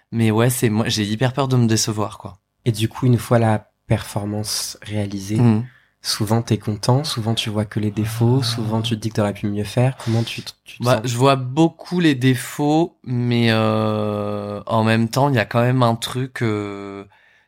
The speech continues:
Speaker 1: c'est comme vomir après une grosse cuite, quoi. Enfin, moi, je trouve qu'il y a quand même un truc où peu importe, enfin, après, ça va toujours mieux. Enfin, pendant, hein, déjà. En fait, dès que les premières secondes, euh, dès que ça commence, moi, ça va mieux.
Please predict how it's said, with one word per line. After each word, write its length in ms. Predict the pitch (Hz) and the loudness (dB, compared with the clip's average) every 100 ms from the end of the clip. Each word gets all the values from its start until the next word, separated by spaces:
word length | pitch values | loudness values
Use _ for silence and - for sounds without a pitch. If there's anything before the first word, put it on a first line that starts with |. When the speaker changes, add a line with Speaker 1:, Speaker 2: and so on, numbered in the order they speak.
| _ | _
Speaker 1:
c'est 280 | - 113 107 | -6 -4 -2
comme 220 | 120 120 | 0 2
vomir 320 | 117 120 131 | 2 2 2
après 200 | 113 120 | 2 0
une 80 | 104 | -2
grosse 240 | 110 117 | -4 -6
cuite, 240 | - 123 - | -6 -6 -2
quoi. 140 | 107 | -2
Enfin, 180 | 92 104 | 0 0
moi, 160 | 110 123 | 2 2
je 80 | |
trouve 180 | - 131 | 0 -6
qu'il 120 | - 117 | 0 0
y 40 | |
a 60 | 98 | 2
quand 120 | 127 | 2
même 180 | 117 120 | 4 2
un 60 | 117 | 0
truc 320 | - 131 127 | -4 -8 -8
où 60 | 113 | -10
peu 180 | - 117 | 0 2
importe, 320 | 113 107 135 | 2 -2 -4
enfin, 180 | - - | -2 0
après, 280 | 123 120 143 | 0 0 -4
ça 100 | 131 | -2
va 80 | 113 | -2
toujours 300 | - 120 120 | -2 -6 -4
mieux. 200 | 107 101 101 _ _ - | -6 -8 -16 _ _ -14
Enfin, 160 | - 123 | 0 0
pendant, 480 | 156 147 143 147 107 | 4 2 4 4 4
hein, 60 | 104 | 0
déjà. 340 | 101 92 87 _ - - - | -4 -6 -10 _ -20 -20 -12
En 80 | - | -2
fait, 120 | 120 | 0
dès 140 | 117 117 | 2 0
que 80 | |
les 80 | 120 | 0
premières 240 | 107 117 107 | 0 -2 -2
secondes, 420 | - 110 113 110 | -4 -4 -4 -4
euh, 480 | 101 95 95 92 95 | -8 -10 -12 -12 -12
dès 120 | 101 | -10
que 60 | 101 | -8
ça 100 | 101 | -8
commence, 380 | - 104 113 - | -6 -4 -4 -6
moi, 60 | 101 | -6
ça 140 | 92 | -6
va 120 | 92 | -6
mieux. 240 | 101 98 | -8 -8